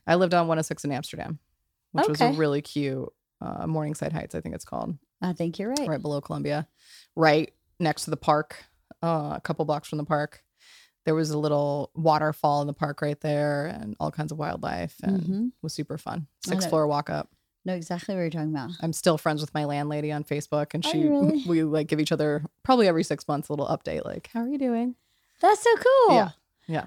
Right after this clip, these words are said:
Speaker 2: I lived at hundred and tenth
Speaker 1: Yep.
Speaker 2: and Riverside.
Speaker 1: West Side.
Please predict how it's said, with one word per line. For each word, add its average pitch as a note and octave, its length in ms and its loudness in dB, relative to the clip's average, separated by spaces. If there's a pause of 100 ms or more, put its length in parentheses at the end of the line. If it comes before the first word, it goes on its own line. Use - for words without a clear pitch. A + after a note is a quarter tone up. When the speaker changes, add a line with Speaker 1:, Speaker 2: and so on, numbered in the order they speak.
(120)
Speaker 2:
I A#3+ 120 6
lived C#4 360 4
at F#3 540 4 (1200)
hundred G#3+ 360 2
and F3+ 140 -4
tenth - 640 0 (140)
Speaker 1:
Yep. E3 200 -2 (800)
Speaker 2:
and E3+ 220 0
Riverside. D#3+ 680 -2 (480)
Speaker 1:
West D#3+ 160 -4
Side. - 180 -6